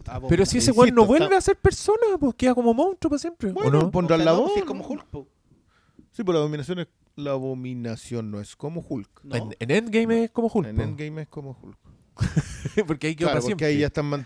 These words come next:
Speaker 3: claro, puede que le hagan lo, puede que le hagan el profesor,
Speaker 1: Ah,
Speaker 3: pero
Speaker 1: pero tú decías como Hulk en el sentido de que es
Speaker 3: Transformarse,
Speaker 1: persona hasta que
Speaker 3: claro.
Speaker 1: se transforma.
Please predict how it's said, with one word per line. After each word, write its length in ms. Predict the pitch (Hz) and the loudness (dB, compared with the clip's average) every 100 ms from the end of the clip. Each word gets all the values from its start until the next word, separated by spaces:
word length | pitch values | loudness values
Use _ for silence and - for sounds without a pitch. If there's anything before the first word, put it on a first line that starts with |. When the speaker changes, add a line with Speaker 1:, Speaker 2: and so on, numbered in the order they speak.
| - | -4
Speaker 3:
claro, 260 | 170 139 123 | 0 0 2
puede 200 | 170 160 | 2 2
que 80 | |
le 80 | 175 | 0
hagan 180 | 175 175 | 2 2
lo, 260 | 175 170 170 | 0 -2 -4
puede 260 | 180 185 175 | -4 -2 0
que 60 | |
le 100 | 180 | -2
hagan 180 | 180 180 | -2 -4
el 220 | 180 175 | -6 -6
profesor, 400 | - 165 165 202 | -6 -6 -4 -2
Speaker 1:
Ah, 120 | 156 185 | 2 2
Speaker 3:
pero 80 | 170 | 2
Speaker 1:
pero 140 | 147 | -2
tú 100 | 160 | -2
decías 280 | 151 175 160 | -4 -2 -4
como 180 | - 143 | -2 -4
Hulk 160 | 156 147 | -4 -4
en 80 | 143 | -6
el 80 | |
sentido 300 | 120 123 143 | -8 -6 -4
de 60 | 147 | -2
que 80 | 135 | -2
es 80 | - | 2
Speaker 3:
Transformarse, 320 | 165 143 139 | 2 4 2
Speaker 1:
persona 120 | 151 | 2
hasta 180 | 139 135 | 0 -4
que 80 | 120 | -4
Speaker 3:
claro. 180 | 135 117 | -4 -4
Speaker 1:
se 140 | 113 | -4
transforma. 520 | 110 104 139 95 85 | -6 -6 -8 -8 -14